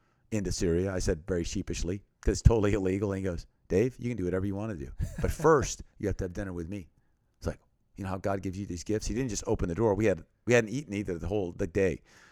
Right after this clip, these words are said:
Speaker 1: Huge feast. And then he esc-, and then he says, "You need fuel, don't you?" And he fills our vehicles up with his gas. And then he escorts us to the border, tells everybody, "These are my special guests," and off we go. So that went on two thousand eighteen. But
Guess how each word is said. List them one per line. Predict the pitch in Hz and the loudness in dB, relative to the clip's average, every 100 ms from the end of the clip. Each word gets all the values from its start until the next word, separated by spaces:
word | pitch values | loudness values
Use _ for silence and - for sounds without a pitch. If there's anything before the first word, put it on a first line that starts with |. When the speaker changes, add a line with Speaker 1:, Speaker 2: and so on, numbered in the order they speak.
| _ _ _ _ - | _ _ _ _ -10
Speaker 1:
Huge | - 190 175 120 | -2 0 0 -2
feast. | - 110 85 - - - _ _ _ - | -4 -2 -2 -4 -10 -16 _ _ _ -4
And | 113 | 0
then | 113 | 0
he | 117 - | -2 4
esc-, | 170 165 - - | 6 6 4 0
and | 120 | 0
then | 120 | 2
he | |
says, | 113 90 | 2 0
"You | 92 | -2
need | 92 90 | -4 -4
fuel, | 139 120 | 0 0
don't | 95 107 | 0 -4
you?" | 101 | -6
And | 85 | -8
he | |
fills | 90 - 135 120 | -6 0 0 0
our | 101 | -6
vehicles | 82 110 120 101 85 | -4 -4 -4 -6 -8
up | - | -6
with | - | -6
his | 104 | -4
gas. | 90 85 - - - _ _ _ _ | -4 -4 -6 -8 -10 _ _ _ _
And | - 107 | 0 2
then | |
he | 104 - | 2 2
escorts | 135 131 - 131 - | 2 2 4 2 2
us | 110 | -2
to | 110 | -2
the | 90 | -2
border, | 80 101 90 90 | 0 0 0 4
tells | 117 113 | 6 6
everybody, | 107 107 98 95 | 2 2 2 2
"These | 92 98 | 0 -4
are | 98 | -6
my | 90 | -6
special | - 95 92 | -4 -4 -4
guests," | 78 95 90 | -2 -2 -2
and | 85 | -6
off | 82 - | -8 -8
we | 78 | -8
go. | 78 65 - - _ _ _ | -8 -8 -16 -20 _ _ _
So | - 123 | -4 6
that | 151 | 8
went | 190 139 | 8 6
on | 120 | 4
two | 120 | 2
thousand | 107 98 92 | 2 2 0
eighteen. | 90 87 90 78 - _ _ _ _ _ _ - - | -2 -2 -2 -4 -12 _ _ _ _ _ _ -18 4
But | 120 104 - | 8 8 6